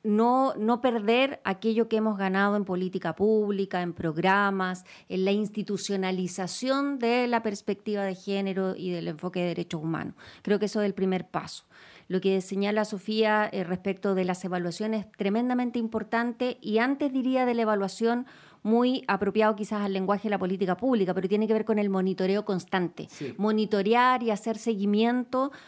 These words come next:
Speaker 1: nos permite saber en qué momento estamos flaqueando, tenemos al-, algunos errores, algunas deficiencias, y eso nos permite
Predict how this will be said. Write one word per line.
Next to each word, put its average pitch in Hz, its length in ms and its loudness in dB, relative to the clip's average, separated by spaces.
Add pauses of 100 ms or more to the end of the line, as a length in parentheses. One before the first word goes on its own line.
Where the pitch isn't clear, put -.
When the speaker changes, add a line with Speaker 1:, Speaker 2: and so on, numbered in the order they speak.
Speaker 1:
nos 202 160 0
permite 220 420 2
saber 226 560 0 (260)
en 202 160 -2
qué 233 160 2
momento 254 400 2
estamos 233 360 0
flaqueando, 233 880 2
tenemos 208 400 0
al-, 196 180 -2
algunos 196 420 0
errores, 226 540 2
algunas 196 380 -2
deficiencias, 233 720 -2
y 208 120 -2
eso 262 160 0
nos 311 100 0
permite 247 420 0